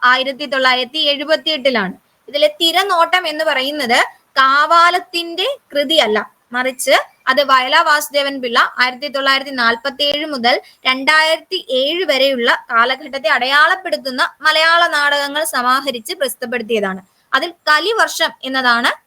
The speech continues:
കാവാലത്തിന്റെ നാടകം. ഇത് വെച്ച് നോക്കുമ്പോൾ തിരുവാഴിത്താർ ആയിരത്തി തൊള്ളായിരത്തി അറുപത്തൊമ്പതിൽ, ദൈവത്താർ ആയിരത്തി തൊള്ളായിരത്തി എഴുപത്തിയാറിൽ,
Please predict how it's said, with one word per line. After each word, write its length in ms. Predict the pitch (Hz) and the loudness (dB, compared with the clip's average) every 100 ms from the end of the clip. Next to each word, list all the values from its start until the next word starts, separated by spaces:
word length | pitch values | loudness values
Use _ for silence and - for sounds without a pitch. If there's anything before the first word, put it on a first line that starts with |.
| - | 2
കാവാലത്തിന്റെ 840 | 247 247 277 277 262 226 240 605 _ _ 247 | 4 6 4 2 -2 -4 -2 -2 _ _ 0
നാടകം. 420 | 240 208 - _ _ _ 220 | 0 0 -12 _ _ _ -2
ഇത് 100 | 285 | -2
വെച്ച് 180 | 285 277 | -2 -6
നോക്കുമ്പോൾ 460 | 254 247 247 320 605 _ 269 | -4 -2 2 2 0 _ -6
തിരുവാഴിത്താർ 760 | 269 277 269 277 294 349 - 254 | 0 2 2 0 0 0 2 0
ആയിരത്തി 360 | 262 262 247 | 0 -2 -6
തൊള്ളായിരത്തി 420 | 269 262 254 233 | -4 0 0 0
അറുപത്തൊമ്പതിൽ, 760 | 247 233 240 247 233 233 262 523 _ - | 0 0 -2 -2 -2 2 2 2 _ -4
ദൈവത്താർ 680 | 220 254 269 277 294 415 - | 0 2 2 0 2 2 2
ആയിരത്തി 380 | 254 254 254 254 | 0 0 -4 -6
തൊള്ളായിരത്തി 440 | 247 247 240 233 | -2 2 2 2
എഴുപത്തിയാറിൽ, 800 | 226 208 220 240 262 262 254 339 | -2 -2 -2 -4 0 4 4 2